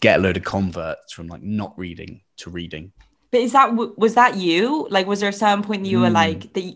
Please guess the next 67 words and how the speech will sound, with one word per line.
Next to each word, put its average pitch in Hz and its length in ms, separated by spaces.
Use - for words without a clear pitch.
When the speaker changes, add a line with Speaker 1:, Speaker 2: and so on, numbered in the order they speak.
Speaker 2:
oh, 208 160
really? 180 260
What 190 260
was 185 200
that? - 340
Speaker 1:
Just - 140
hated 98 320
my 98 80
life, 104 560
really. 92 440
And 104 120
then 107 80
I 104 40
was 104 100
in 113 120
sales. 98 420
I 95 40
was 95 120
reading 98 260
a - 20
lot 87 140
about 85 220
sales. - 720
Speaker 2:
Yeah. 175 180
Speaker 1:
And 160 140
I 92 60
was 90 140
like, 80 120
The - 60
Seven 90 280
Habits 76 320
of 104 60
Highly 87 220
Effective - 360
People. 85 280
And 82 60
I 85 40
was 85 100
like, 85 80
"Oh, 104 80
if 92 100
these 180 180
books - 220
are - 40
about 87 200
sales, 87 400
like, - 180
why 104 140
do 151 80
I 160 60
care 147 200
so 123 120
much 110 180
about 98 140
my 92 120
work?" 90 520
And 90 80
I've, 87 180
like, 82 160
the 92 180
most 95 480
of - 40
my 107 60
life 95 260
is 95 140
not 95 220
work. - 420